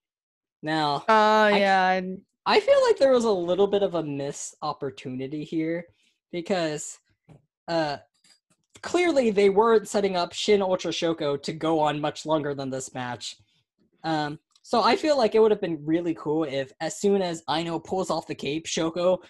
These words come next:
Speaker 1: like, is in a trance for a second, and then she just goes back to the big kaiju, Shoko Nakajima, like, transforming mid-match. That could, that, that would have been cool.
Speaker 2: Yeah,
Speaker 1: Um,
Speaker 2: that's true.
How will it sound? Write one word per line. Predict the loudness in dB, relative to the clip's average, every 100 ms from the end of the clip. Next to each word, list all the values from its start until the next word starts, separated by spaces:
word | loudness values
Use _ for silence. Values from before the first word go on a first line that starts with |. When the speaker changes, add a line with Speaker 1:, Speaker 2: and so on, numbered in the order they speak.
| _
Speaker 1:
like, | -2 -2 -2 -8 _ _ _ _ _ _ _ _ _ _ -6
is | -4 -2
in | -2
a | -2
trance | -4 -2 0 0 -2
for | -2 -2
a |
second, | 0 -2 0 -2 -2
and | -2
then | -2
she | -2 -2
just | -4 0
goes | 2 4 2
back | 2 0 0
to | -6
the | -6
big | -4 -4
kaiju, | -6 -6 -2 0 0 0
Shoko | -4 -4 -2
Nakajima, | -2 -2 -6 -6 -6 -6 -8 _ _ _ _ _
like, | -10 -10 -10
transforming | -4 -2 -2 -2 -2 -2 -4 -6 -4
mid-match. | -4 -4 -4 -4 -4 -8 -12 _ _ _ _ _ _ _ _ _ _ _ _ _ _ _ -12
That | -8
could, | -8 -8 -10
that, | -12 -6
that | -4
would | -4
have | -6
been | -12
cool. | -14 -16 -16 _ _ _ _ _ _ _ -2
Speaker 2:
Yeah, | 0 0 -2
Speaker 1:
Um, | 0 0 0 0
Speaker 2:
that's | 0 0 -2
true. | -2 -2